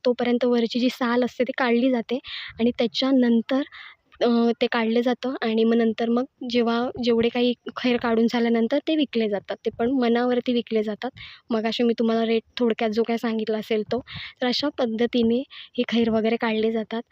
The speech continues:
आणि आमच्याकडे ह्या साईडला कोकणामध्ये हे झाड तुम्हाला सर्रास बघायला मिळेल.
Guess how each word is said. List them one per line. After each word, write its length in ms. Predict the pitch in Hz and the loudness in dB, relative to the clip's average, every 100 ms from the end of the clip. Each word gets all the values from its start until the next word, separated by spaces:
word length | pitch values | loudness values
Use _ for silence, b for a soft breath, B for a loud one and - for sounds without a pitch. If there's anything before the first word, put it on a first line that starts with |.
| B B - | B B -6
आणि 480 | 214 214 220 226 233 - | 0 2 4 4 2 0
आमच्याकडे 480 | 226 220 240 240 240 | 0 0 2 2 2
ह्या 280 | 240 233 254 | 2 0 0
साईडला 460 | 262 233 220 220 240 - - - - _ - - 349 | 2 2 0 -2 -4 -8 -20 -20 -20 _ -18 -6 2
कोकणामध्ये 580 | 269 269 277 254 240 254 - | 4 4 4 4 2 0 -2
हे 240 | 247 262 | 2 2
झाड 240 | 240 262 247 | 4 2 4
तुम्हाला 260 | 269 262 269 | 4 4 2
सर्रास 500 | - 254 220 262 262 | 0 0 2 0 0
बघायला 320 | 247 247 240 | -2 -2 -2
मिळेल. 260 | 233 220 | -2 -4